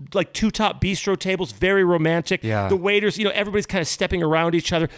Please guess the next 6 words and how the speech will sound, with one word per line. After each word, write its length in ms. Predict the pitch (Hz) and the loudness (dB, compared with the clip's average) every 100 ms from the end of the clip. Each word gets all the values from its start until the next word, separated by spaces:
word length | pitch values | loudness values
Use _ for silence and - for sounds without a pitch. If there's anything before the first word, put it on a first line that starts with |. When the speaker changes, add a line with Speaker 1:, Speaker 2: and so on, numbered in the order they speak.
| - | -2
Speaker 1:
but 180 | 185 - | -2 -2
lovely 500 | 127 156 202 202 208 | -6 2 2 2 0
food, 560 | - 190 175 165 165 151 - - | 0 2 4 4 2 0 -6 -4
affordable, 720 | - - 196 196 180 185 185 | -2 2 4 4 4 2 2
unpretentious, 840 | 190 196 - 196 175 170 - 180 | 0 -2 0 0 0 0 -2 -4
unfussy. 720 | - 180 175 - 170 - 156 | -2 -2 0 -2 -2 0 -2